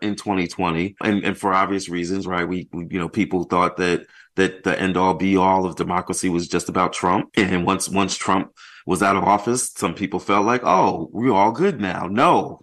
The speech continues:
<laughs> right? That's not the case, you know, but, and, and then of course in twenty twenty we had the whole,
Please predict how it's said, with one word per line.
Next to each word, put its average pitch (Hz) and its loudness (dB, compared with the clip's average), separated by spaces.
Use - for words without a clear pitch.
<laughs> - -6
right? 156 2
That's 147 -2
not 139 0
the 139 -6
case, 131 -4
you 123 2
know, 110 2
but, 107 0
and, 117 0
and 117 0
then 120 0
of 107 -6
course 107 0
in 98 -6
twenty 95 -4
twenty 90 -6
we 92 -2
had 87 -4
the 87 -6
whole, 92 0